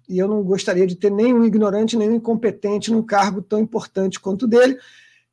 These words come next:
e muito menos, né, que essa ignorância e essa incompetência fossem enfiadas no Supremo Tribunal Federal pra lá permanecerem durante décadas, né?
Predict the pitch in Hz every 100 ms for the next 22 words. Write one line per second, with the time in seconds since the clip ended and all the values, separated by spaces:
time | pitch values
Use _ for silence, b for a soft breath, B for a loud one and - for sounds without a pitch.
0 | _ 349 262 233 254 339 254 208 208 226
1 | 196 196 240 240 208 226 202 - 220 202
2 | 190 208 208 185 196 214 214 202 214 220
3 | 240 - 208 214 - 220 233 247 - 226
4 | 220 226 190 208 196 190 208 196 185 202
5 | 202 185 185 180 208 196 170 180 208 208
6 | b b b _ 208 190 196 202 202 202
7 | 160 - 196 208 190 180 202 202 - 214
8 | 202 170 147 - _ _ _ 139 185 180
9 | - 127 139 123 208